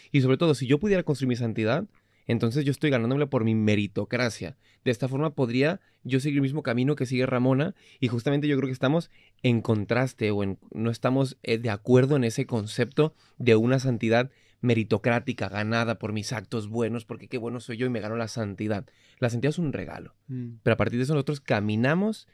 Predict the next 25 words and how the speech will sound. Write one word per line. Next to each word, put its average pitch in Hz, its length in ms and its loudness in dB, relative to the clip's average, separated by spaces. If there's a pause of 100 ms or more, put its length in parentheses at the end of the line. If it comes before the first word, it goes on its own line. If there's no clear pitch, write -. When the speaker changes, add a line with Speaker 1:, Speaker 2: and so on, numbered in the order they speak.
(160)
Speaker 1:
en 120 120 0
la 107 80 -2
santidad, 107 480 -4 (280)
en 156 200 4
Jesús, 143 440 2
y 123 80 2
estamos 127 280 0
en 135 60 0
el 135 60 0
proceso 131 320 -2
de 120 240 -4
cambio 143 600 0
y 127 100 -4
mejora 120 500 -2 (320)
constante, 117 480 2
lo 98 80 0
cual 123 180 4
es 127 100 4
muy 139 160 8
importante. 120 500 0
Así 120 140 -4
que, 139 180 2 (300)
Jorge, - 440 6 (760)
enséñanos 127 640 6
tú, - 180 -18